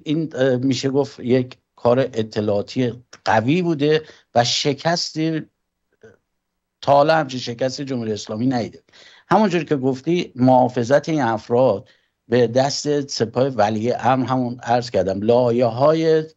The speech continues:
همون سپاهیه که در بیت و-، رهبری هم مستقره.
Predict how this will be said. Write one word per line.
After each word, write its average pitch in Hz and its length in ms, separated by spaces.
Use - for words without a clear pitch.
همون 143 320
سپاهیه 131 600
که 131 260
در - 140
بیت 131 320
و-، 117 340
رهبری 107 540
هم 135 100
مستقره. 101 720